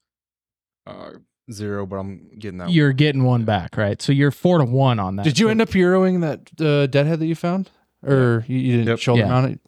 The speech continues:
Speaker 3: Find
Speaker 1: Just
Speaker 3: a cape for it?
Speaker 1: just zeroed it.
Speaker 3: Yeah. Yeah, well, it was probably a, a lot of <laughs> to do two shoulder mounts in one year.
Speaker 2: Yeah, but
Speaker 3: Um,
Speaker 2: no, no, that, it's, it is true though. I mean, the Euro mounts.
Speaker 3: So anyways, what I'm, what I was, what I was frustrated with,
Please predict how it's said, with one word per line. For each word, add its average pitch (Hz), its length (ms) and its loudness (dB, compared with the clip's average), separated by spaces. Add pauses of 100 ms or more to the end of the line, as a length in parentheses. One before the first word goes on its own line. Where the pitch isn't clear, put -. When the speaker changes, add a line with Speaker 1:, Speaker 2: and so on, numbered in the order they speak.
(120)
Speaker 3:
Find 110 180 -2
Speaker 1:
Just 101 120 -4
Speaker 3:
a 117 40 2
cape 113 120 -2
for 123 180 -2
it? - 80 -10 (600)
Speaker 1:
just 87 140 -10
zeroed 85 300 -10
it. - 120 -20 (180)
Speaker 3:
Yeah. - 140 -12 (180)
Yeah, 107 80 -2
well, 104 260 2
it 110 60 0
was 117 80 2
probably 113 260 0
a, 104 40 0
a 107 180 -4
lot 104 160 0
of 98 120 -4 (200)
<laughs> - 160 -20
to - 220 -16
do 143 60 -4
two - 180 -4
shoulder 110 260 0
mounts 107 240 -4
in 107 100 -8
one 110 180 -10
year. - 120 -6 (160)
Speaker 2:
Yeah, 69 340 -6 (100)
but - 120 0
Speaker 3:
Um, 143 380 2
Speaker 2:
no, 170 100 4
no, - 20 2
that, 160 240 0
it's, 170 220 0
it 156 140 2
is 170 180 2
true 143 220 2
though. 87 200 -4
I 101 40 -4
mean, 110 160 0
the 110 80 0
Euro 123 200 2
mounts. 110 460 -4 (480)
Speaker 3:
So 285 140 0
anyways, 165 340 -4 (560)
what 180 140 2
I'm, 151 100 0 (100)
what 196 140 2
I 160 80 4
was, 143 220 0 (380)
what 190 140 0
I 247 80 2
was 233 120 2
frustrated 120 480 0
with, 110 340 -6